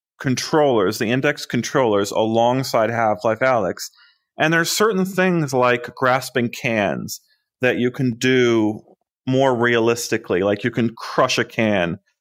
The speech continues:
and kinda get the feeling of crushing a can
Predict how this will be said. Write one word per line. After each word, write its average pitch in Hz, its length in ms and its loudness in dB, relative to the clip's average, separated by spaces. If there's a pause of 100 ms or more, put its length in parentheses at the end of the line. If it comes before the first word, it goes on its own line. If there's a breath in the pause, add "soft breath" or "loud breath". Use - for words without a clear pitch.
and 123 260 -4
kinda 147 240 0
get 127 260 -2
the 117 80 0
feeling 120 400 2
of 107 120 0
crushing 117 400 -2
a 104 80 0
can 104 540 0